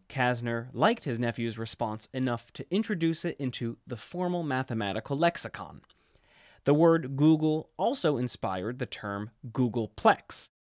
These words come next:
which is ten raised to the power of Google. So, ten times ten with a hundred zeros.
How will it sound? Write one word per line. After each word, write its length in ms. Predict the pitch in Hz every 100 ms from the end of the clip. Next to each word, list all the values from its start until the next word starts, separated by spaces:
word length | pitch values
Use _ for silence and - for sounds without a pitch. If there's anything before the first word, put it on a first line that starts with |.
| _ _
which 240 | - 127 123
is 180 | 113 -
ten 460 | 220 208 160 180
raised 480 | 143 120 117 123 -
to 60 | 135
the 100 | 131
power 500 | - 101 95 90 95 -
of 200 | 127 127
Google. 440 | 156 143 90 - _ _ _ _ _ _
So, 380 | - 151 135 135 _ _ _ -
ten 440 | - 208 208 214
times 600 | 160 139 135 131 135 - _ -
ten 360 | - 151 151
with 120 | 135
a 140 | 127 113
hundred 300 | 120 110 95
zeros. 580 | 104 90 78 - -